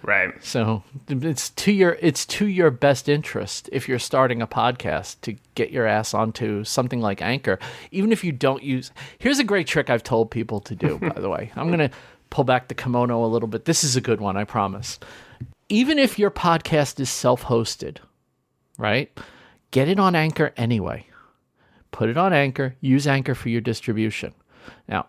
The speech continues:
Speaker 2: that doesn't mean don't use Anchor, but that does mean that Anchor gives you a platform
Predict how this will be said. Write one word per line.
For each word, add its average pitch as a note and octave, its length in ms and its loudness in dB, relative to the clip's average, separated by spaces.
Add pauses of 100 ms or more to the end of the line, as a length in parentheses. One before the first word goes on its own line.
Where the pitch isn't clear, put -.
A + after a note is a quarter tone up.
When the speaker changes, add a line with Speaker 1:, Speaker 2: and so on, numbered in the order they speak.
(120)
Speaker 2:
that C#3 180 0
doesn't F3+ 260 2
mean D#3+ 220 0
don't B2+ 240 0
use B2+ 180 -2
Anchor, A2+ 480 -2
but B2+ 140 -4
that C3+ 180 0
does E3 240 2
mean D3 160 0
that A#2+ 140 -2
Anchor E3 300 0
gives C#3+ 340 0
you C3+ 120 4
a - 60 2
platform A#2+ 840 -2